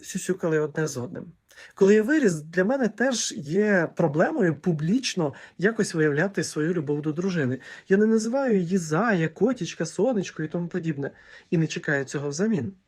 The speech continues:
Але я неодноразово зустрічав пари, які привселюдно називають одне одного милими тваринками, цілують одне одного при всіх і то-, і тому подібне. І те, і те має право на існування, аби всім було від цього комфортно.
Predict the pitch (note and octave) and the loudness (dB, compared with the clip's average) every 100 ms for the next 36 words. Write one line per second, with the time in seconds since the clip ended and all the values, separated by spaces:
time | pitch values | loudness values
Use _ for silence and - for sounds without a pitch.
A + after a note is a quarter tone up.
0 | _ _ - - - E3 G3+ G#3 G#3+ G#3+ | _ _ -20 -8 0 4 4 4 4 4
1 | A#3 A#3+ D4+ C4 G3+ G3+ G3+ G#3 G3 B3 | 2 2 -2 -2 -2 -4 0 0 0 -2
2 | C4+ G3 F#3+ G#3+ G3+ - - - A3 G#3 | 4 2 2 -2 -4 -8 -16 -2 0 2
3 | G#3+ G3+ G3 D#3+ D3 C#3+ D3+ F#3 D4+ A#3 | 2 4 4 4 0 0 2 2 2 0
4 | D#3+ D3+ E3 A3+ F#3 D#3 C#3+ D3+ G#3 F#3+ | 0 2 2 2 0 0 2 4 4 4
5 | F3 F3 D#3 D#3+ D#3+ D3+ D3 - - - | 2 0 2 0 0 -2 -2 -6 -16 0
6 | F#3+ E3 C#4 B3+ A3+ G#3 G#3 F#3+ F#3+ F#3 | 2 4 2 0 0 4 2 2 0 2
7 | F3+ E3 - F3+ - F3+ - - F3+ F3+ | -2 -2 -4 -4 -6 -6 -6 -2 -4 -2
8 | D#3 D#3 C3+ C3+ - - _ _ _ - | -6 -4 -4 -4 -8 -14 _ _ _ -20
9 | - _ F#3 - F#3+ B3 C4 _ - D#3 | -20 _ -6 0 2 2 0 _ -4 -4
10 | - A3 D4 - _ _ D3 C3 D3 E3 | 0 0 0 -10 _ _ -2 0 -2 -2
11 | D#3+ C#3+ D3+ D#3+ - C4+ C4 D#3 C3+ - | -2 0 -2 -4 -2 2 2 2 -2 -8
12 | - F3+ G3+ F#3+ - G#3+ A3 D3+ D3+ D#3 | 0 4 6 4 2 2 2 2 2 2
13 | G3 - C#3 C#3 G#3+ A3 D#3+ - - | 0 -2 -2 0 0 0 0 -2 -10